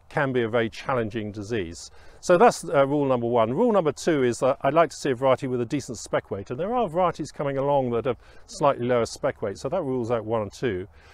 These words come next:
Thirdly, we must have varieties that don't lodge. Yes, we've got growth regulators, but I like to see varieties that have got a good standing, uh, rating. Uh, fourthly, uh, at the moment, yes, we have, uh, yellow rust that's causing some problems with some varieties.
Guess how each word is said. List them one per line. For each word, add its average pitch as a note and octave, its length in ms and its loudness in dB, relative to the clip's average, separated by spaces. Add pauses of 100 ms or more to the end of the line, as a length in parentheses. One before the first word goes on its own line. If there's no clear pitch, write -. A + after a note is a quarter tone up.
(200)
Thirdly, G#3 360 8
we F3+ 120 6
must F#3+ 360 2
have F3 160 2
varieties D3+ 400 2
that A#2+ 140 -8
don't A2 260 0
lodge. A#2 500 0 (220)
Yes, E3 240 2
we've B2+ 140 -4
got G#2+ 260 -2
growth A2 240 -2
regulators, A2+ 580 -4
but A#2+ 140 0
I C3+ 100 6
like G#2+ 220 0
to - 60 -18
see - 180 -6
varieties G#2 460 -6
that G#2 140 -10
have G2 120 -16
got G#2 220 -8
a E2+ 40 -16 (140)
good D3+ 180 -2
standing, F#2 520 -14 (360)
uh, G#2+ 120 -10
rating. G#2+ 440 -6 (640)
Uh, C3+ 240 4
fourthly, C#3 1000 4
uh, C#3+ 280 6
at E3+ 100 -2
the B3 80 2
moment, F#3 480 4
yes, E3 280 2
we D#3 140 0
have, C#3 400 0
uh, C3+ 340 4
yellow D3 340 6
rust D3 400 4
that's C3+ 200 -4
causing C#3 440 -2
some B2+ 220 -10
problems C#3 480 0
with B2+ 140 -4
some C#3+ 200 -4
varieties. C#3 640 2